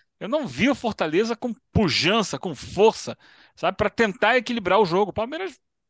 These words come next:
jogou em ritmo de treino, ganhou por três, poderia ter feito quatro e encaminhou a classificação. Esperava mais resistência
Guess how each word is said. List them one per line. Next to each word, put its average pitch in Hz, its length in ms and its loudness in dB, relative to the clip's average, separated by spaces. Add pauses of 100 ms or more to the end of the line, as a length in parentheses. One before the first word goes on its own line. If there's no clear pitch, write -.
(140)
jogou 277 260 -2
em 247 60 2
ritmo 262 220 -4
de 254 100 -4
treino, 247 320 -2
ganhou 240 200 4
por - 160 -10
três, 220 260 0
poderia 220 260 0
ter 190 120 -8
feito - 240 -6
quatro 233 460 2 (500)
e 240 420 -2
encaminhou 220 360 0
a 220 40 -10
classificação. 214 560 -2
Esperava 175 420 0
mais 180 220 0
resistência 156 760 -6